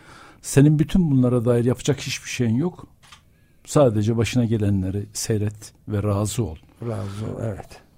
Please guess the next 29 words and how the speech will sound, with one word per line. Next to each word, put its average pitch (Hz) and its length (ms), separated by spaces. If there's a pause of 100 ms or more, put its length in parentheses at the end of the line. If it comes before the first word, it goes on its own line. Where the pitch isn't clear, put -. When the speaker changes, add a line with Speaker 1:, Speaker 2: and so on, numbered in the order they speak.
(160)
Speaker 1:
Korkudan - 1120
başka 123 300
bir 107 40
şey 185 280
vaat 120 360
etmiyor 92 460
bize. 85 280 (240)
Bütün 110 560
bunların 98 360
sebebi 101 440
olanlar 85 600 (560)
ya 92 140
da 92 100
bütün 104 280
bu 101 60
sistem, - 540 (120)
başımıza 101 380
gelenler 95 520 (540)
bize 123 220
Speaker 2:
Evet. 143 120
Speaker 1:
söyledikleri, 110 720 (720)
bize 120 220
vaat 123 200
ettikleri 95 500
ya 95 120
da 98 120
bize 104 140
emrettikleri 110 600
şey, 180 220